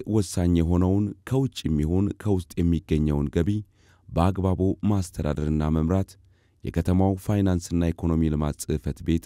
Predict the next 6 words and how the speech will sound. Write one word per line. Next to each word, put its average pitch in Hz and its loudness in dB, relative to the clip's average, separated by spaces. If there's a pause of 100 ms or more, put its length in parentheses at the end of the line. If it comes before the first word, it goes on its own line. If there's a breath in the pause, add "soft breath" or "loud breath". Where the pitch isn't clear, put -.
(120)
ድርሻ 95 -4
ነው። 76 0 (840 soft breath)
ታዲያ 107 2 (180)
የበጀት 95 0 (100)
አስተዳደርን 82 -2
ውጤታማነት 85 0